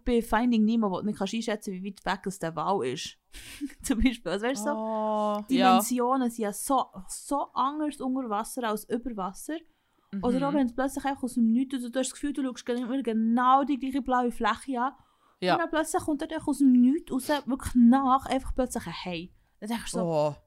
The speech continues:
Speaker 1: where the hell? Es
Speaker 2: Okay,
Speaker 1: ist alles nur
Speaker 2: bye.
Speaker 1: blau gewesen. Wie zur Hölle hat er sich einfach nur blau können verstecken? Und er, also weißt du,
Speaker 2: Mhm.
Speaker 1: so, hey, ich finde es so faszinierend, so faszinierend.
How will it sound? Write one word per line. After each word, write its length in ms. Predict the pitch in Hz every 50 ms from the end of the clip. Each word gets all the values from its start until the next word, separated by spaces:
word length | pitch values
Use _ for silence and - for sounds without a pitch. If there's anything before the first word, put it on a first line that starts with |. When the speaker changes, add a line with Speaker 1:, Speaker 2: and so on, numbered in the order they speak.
| _
Speaker 1:
where 400 | - 233 285 320 339 349 370 381 349
the 40 | 403
hell? 400 | 349 - 359 381 349 294 208 202 - _ - - _ -
Es 80 | 269 -
Speaker 2:
Okay, 60 | -
Speaker 1:
ist 120 | - - -
alles 280 | - - - 494 480
nur 140 | 427 427 427
Speaker 2:
bye. 180 | 440 427 427 427
Speaker 1:
blau 280 | 440 427 415 427 - 359
gewesen. 280 | - - - 302 247 226
Wie 160 | 285 339 349
zur 140 | - 381 330
Hölle 260 | 269 302 302 330 339
hat 120 | 320 320 311
er 100 | 294 294
sich 280 | - 302 - 247 269
einfach 240 | 285 302 - - -
nur 100 | 294 294 277 254 247
blau 280 | - 208 196 214 269
können 300 | 269 - 294 262 247 262
verstecken? 420 | 247 247 - - 269 269 262 - 269
Und 80 | 240 233
er, 100 | 233 233 233 _ _ _ -
also 180 | - 214 208 -
weißt 220 | - 185 175 175
du, 40 | 202
Speaker 2:
Mhm. 40 | 196
Speaker 1:
so, 80 | - - _ _ _ _ _ _ _ _ _ _ _ _ _ _ _ _ _ _ _ _ _ _ _ -
hey, 380 | - - 254 262 262 269 269 269
ich 60 | 269
finde 160 | 285 285 294 277
es 140 | - - -
so 120 | 302 294
faszinierend, 1040 | - - - 359 - - - 381 381 359 339 359 370 359 381 381 339 247 220 220 -
so 140 | - 320 320
faszinierend. 920 | - 381 370 330 330 - 320 320 320 330 330 330 311 262 208 185 190 -